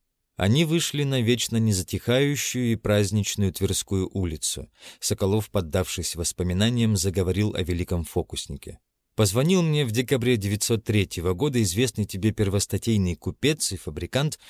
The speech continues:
Абрикосов. Говорит: 'Потому как мы старинные приятели и даже друзья, приезжайте фокусы Гудини смотреть. Мнится мне, что он дурит честную публику.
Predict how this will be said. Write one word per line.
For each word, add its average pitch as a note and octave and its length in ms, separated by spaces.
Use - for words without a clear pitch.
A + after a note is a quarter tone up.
Абрикосов. G#2+ 800
Говорит: G#2 600
'Потому A#2 320
как A2+ 160
мы A2 160
старинные F#2+ 560
приятели F2+ 500
и E2 100
даже D#2+ 300
друзья, F2 540
приезжайте C#3+ 520
фокусы A#2+ 500
Гудини G#2 460
смотреть. D2+ 560
Мнится D3 420
мне, C3+ 240
что A#2+ 220
он A#2+ 180
дурит B2+ 360
честную F#2 500
публику. D#2 520